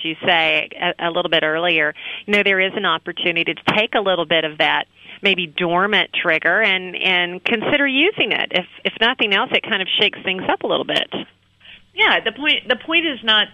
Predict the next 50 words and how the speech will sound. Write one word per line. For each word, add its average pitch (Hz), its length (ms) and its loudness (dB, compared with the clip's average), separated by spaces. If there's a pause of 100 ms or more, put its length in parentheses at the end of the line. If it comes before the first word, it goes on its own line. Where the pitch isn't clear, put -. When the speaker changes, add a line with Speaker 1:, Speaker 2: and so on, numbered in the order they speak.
(140)
Speaker 2:
to, 170 320 -4 (180)
um, 151 280 0 (160)
see 185 180 4
a 180 60 4
dormant 165 420 2
trigger 156 300 2
as 147 140 0
something 156 300 -4
that 147 160 -2
you're 143 320 0 (340)
bad 147 440 2
at. 233 320 -2
The - 80 -6
point 202 240 -4
is 190 180 -2
to 180 160 -14
say 165 280 2 (240)
you 277 120 2
have 285 140 2
access 190 440 -2 (100)
to 160 60 -6
this 143 140 -10
trigger 120 320 -2
'cause 165 180 -10
we're 180 120 2
all 220 160 2
born 160 540 -2
with 139 220 -4
all 151 320 0
seven 135 280 -2
triggers. 123 360 -4
We're 156 120 0
born 175 320 0
with 170 100 0
a 151 60 0
complete - 540 -8 (200)
set 156 300 -2
of - 120 -20
triggers. - 380 -6 (560)
And 185 140 4
over 190 180 2
our 220 140 2
lives, 156 380 0
our, 143 300 0
our 147 160 -2
talents 151 580 -2
and 160 100 -4
our 147 100 0
natural 143 540 -4 (100)
strengths, 131 320 -8